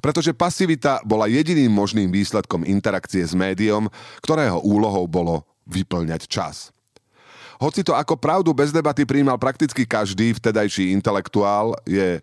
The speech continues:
čoraz ťažšie pochopiť, prečo sa televízia považovala za takú podradnú nielen voči filmu, ale aj voči takmer všetkým ostatným druhom zábavy z tejto éry. Rozšírenosť tohto odmietavého názoru zjavne nesúvisela s jej popularitou.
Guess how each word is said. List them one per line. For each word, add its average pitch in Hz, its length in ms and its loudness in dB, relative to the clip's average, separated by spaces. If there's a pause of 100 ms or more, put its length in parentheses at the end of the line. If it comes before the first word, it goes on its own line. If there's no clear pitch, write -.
(120)
čoraz 123 320 0
ťažšie 151 400 0
pochopiť, 117 560 -2 (400)
prečo 147 240 0
sa 160 80 0
televízia 156 640 2
považovala 127 560 0
za 113 160 0
takú 123 240 0
podradnú 110 720 0
nielen 147 240 2
voči 131 240 0
filmu, 101 560 0 (480)
ale 123 160 0
aj 139 80 0
voči 165 240 0
takmer 160 240 0
všetkým 175 560 0
ostatným 117 480 0
druhom 101 320 2
zábavy 90 400 0
z 85 240 -4
tejto 85 160 -4
éry. 82 400 -4 (760)
Rozšírenosť 170 720 0
tohto - 240 -2
odmietavého 131 640 0
názoru 113 400 0
zjavne 117 320 2
nesúvisela 120 560 2
s 95 160 0
jej 98 80 2
popularitou. 107 720 -2